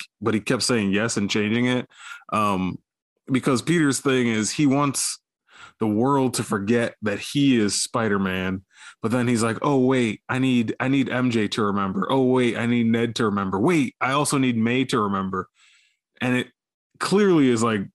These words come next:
what causes all the problems in this entire movie. This scene is what causes all the problems.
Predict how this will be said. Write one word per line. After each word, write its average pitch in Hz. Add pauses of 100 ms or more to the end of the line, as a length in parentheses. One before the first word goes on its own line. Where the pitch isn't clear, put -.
(1000)
what 131
causes 131
all 123
the 113
problems 131
in 110
this 107
entire 123
movie. 110
This 107
scene 131
is 101
what 104
causes 110
all 110
the 95
problems. 101